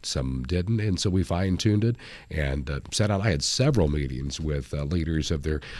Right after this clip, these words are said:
of their local group, and, uh, we, uh, we came to an agreement on some just wording changes, really, is what it was. I know you, you used the word sanctuary, and we had kind of pulled that from that, uh, and so when it was passed, it was called the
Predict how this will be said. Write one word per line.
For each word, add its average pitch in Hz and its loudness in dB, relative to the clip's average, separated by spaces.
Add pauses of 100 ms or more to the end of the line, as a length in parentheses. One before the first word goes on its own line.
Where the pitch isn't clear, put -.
(140)
of 85 0
their 80 2
local 85 2
group, 80 2
and, 85 0
uh, 85 -2
we, 76 -2
uh, 64 -2
we 67 -2
came 85 0
to 69 -2 (260)
an 85 4
agreement 98 4
on 80 0
some 92 2
just 160 2
wording 87 6
changes, 76 0
really, 87 2
is 78 0
what 82 4
it 71 0
was. 85 2 (340)
I 87 2
know 87 4 (160)
you, 76 0
you 92 4
used 92 6
the 85 2
word 80 4
sanctuary, 82 2
and 78 2
we 85 4
had 71 -4
kind 90 0
of 65 -6
pulled 113 2
that 80 0
from 117 4
that, 76 2 (400)
uh, 76 0
and 73 0 (240)
so - -2
when 90 4
it 64 0
was 65 -2
passed, 123 2
it 71 0
was 73 -2
called 80 0
the 71 0